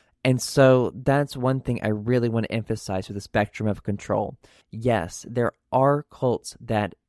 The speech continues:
end up in bloodshed and in sex trafficking and all these things. And there are also other cults that are on, like, the less extreme of the spectrum that don't go that far, but they still meet cult criteria. So this is what I mean when I talk about spectrum of control.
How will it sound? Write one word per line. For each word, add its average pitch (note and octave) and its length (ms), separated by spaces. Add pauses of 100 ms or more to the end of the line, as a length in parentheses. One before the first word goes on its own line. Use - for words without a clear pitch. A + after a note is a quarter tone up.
end B2+ 220
up B2 180
in A2 120
bloodshed A2 800 (320)
and G#2+ 100
in G#2+ 140
sex - 380
trafficking G#2 760
and F#2+ 140
all G2 100
these A2 240
things. G2+ 420 (300)
And B2 100
there A#2+ 120
are A#2 160
also D3 340
other G#2 240
cults - 360
that A2+ 120
are A2 160
on, G#2+ 560
like, G#2+ 280
the G#2+ 100
less A2+ 440
extreme G2 720 (220)
of G#2+ 100
the G#2+ 60
spectrum G#2+ 540
that G2+ 240
don't B2+ 260
go C3 220
that A#2 320
far, F#2+ 320 (320)
but A#2+ 160
they A#2 120
still C#3 400
meet A#2 380
cult - 300
criteria. G2 720 (240)
So B2 160
this C3 260
is C#3+ 160
what A#2+ 200
I A2 100
mean G#2+ 400
when G2+ 180
I G2 60
talk G#2 240
about G2 220
spectrum G2+ 480
of F#2+ 140
control. G2 540